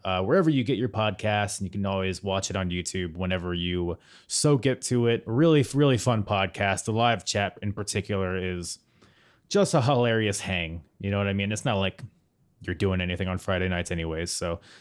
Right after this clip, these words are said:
don't pretend like you don't <laughs> have the time. I'm just kidding. Well, for some of you. Uh, you can follow him on Instagram and Twitter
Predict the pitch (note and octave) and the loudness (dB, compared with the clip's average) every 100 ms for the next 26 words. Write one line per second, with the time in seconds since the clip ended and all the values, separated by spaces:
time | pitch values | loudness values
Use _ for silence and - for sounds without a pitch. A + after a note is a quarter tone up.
0 | - G3+ E3+ F3+ E3 D3+ C#3 C#3+ B2 C3 | 2 2 4 2 4 4 4 4 4 2
1 | - - A2+ - C3 - - G2 - _ | 0 -6 -4 -4 -4 -8 -16 -16 -20 _
2 | - - - - - - - - - - | -14 -12 -10 -12 -14 -18 -20 -20 -20 -20
3 | - _ - G#2 - - E2 - - - | -20 _ -6 -6 -4 -6 -6 -6 -10 -12
4 | _ _ - _ _ _ _ _ _ _ | _ _ -20 _ _ _ _ _ _ _
5 | - F#2+ F2+ G#2+ D3 C#3+ B2+ B2+ B2 D#3 | -4 -2 0 0 4 4 4 4 2 2
6 | D3 - C3 C#3 C#3 C3 A2 A2+ - B2 | 0 0 2 4 2 0 -2 -4 -2 -2
7 | A2 G#2+ G#2+ G#2 | 0 0 0 -4